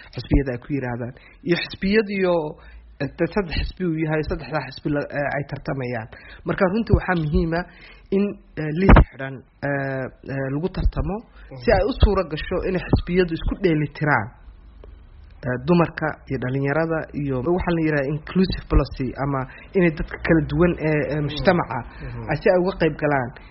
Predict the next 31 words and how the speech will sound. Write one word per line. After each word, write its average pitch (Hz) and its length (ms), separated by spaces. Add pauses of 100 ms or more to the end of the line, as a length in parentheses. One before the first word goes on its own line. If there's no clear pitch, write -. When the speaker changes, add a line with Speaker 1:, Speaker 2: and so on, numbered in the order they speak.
(140)
Speaker 1:
inay 214 240
barlam-, 156 480
eh, 156 240
inay, 185 260 (120)
eh, 131 180
xisbiyadu 185 480
mas-uul 165 340
ka - 120
ahaadaan 131 520 (440)
ciddii 170 800 (140)
u - 120
istaagta 151 540
xisbiyada. 113 500 (360)
Haddii 220 300
taa 262 160
dhici 233 240
weydo, 156 380 (240)
ay - 160
noqoto 151 360
dee 147 460
sheeko 135 320
qabiilaad 147 560
iyo 143 140
qabi-, 143 340
qa-, - 280 (300)
eh, 131 420
maxaa 147 220
la 143 80
yiraahdaa, 135 440
inay 151 200
qabaa-, 139 380